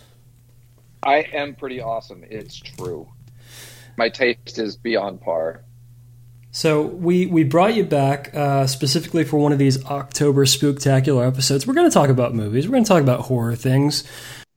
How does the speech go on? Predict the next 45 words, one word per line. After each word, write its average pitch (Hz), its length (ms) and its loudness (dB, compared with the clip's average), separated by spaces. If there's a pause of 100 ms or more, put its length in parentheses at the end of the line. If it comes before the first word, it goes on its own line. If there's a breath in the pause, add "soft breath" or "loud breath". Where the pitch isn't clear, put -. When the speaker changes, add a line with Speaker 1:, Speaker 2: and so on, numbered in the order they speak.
(120)
Speaker 2:
Uh, 208 200 -4
but 262 180 -2
we're 285 140 2
also 254 180 4
gonna 220 160 6
talk 196 220 4
about 180 220 2
some 135 120 2
other 104 200 -4
stuff. - 500 -10
Speaker 1:
You, 156 240 -4
you 160 100 -10
wanted 156 180 -8
to 143 80 -12
bring 143 180 -10
in 135 100 -14
someone 123 320 -14
with, 107 240 -12
with 117 240 -10
class 101 460 0
and - 100 -20
taste, 90 480 -10
and 90 400 -8 (100)
I 92 180 4
am 90 200 0
here 90 160 -6
for - 260 -8
it. - 160 -6 (200)
Speaker 2:
Exactly. 185 680 2
That's 175 200 -2
exactly 143 500 2
what 117 180 -4
we 113 60 -10
wanted. 98 420 -14 (100)
Speaker 1:
And, 165 400 2
and 165 280 -6
an 147 120 -8
ass 135 500 -10
that 120 180 -18
won't 110 340 -18
quit. 98 420 -16
I 110 120 -10
will 113 120 -12
tell 127 200 -4
you, 123 180 -4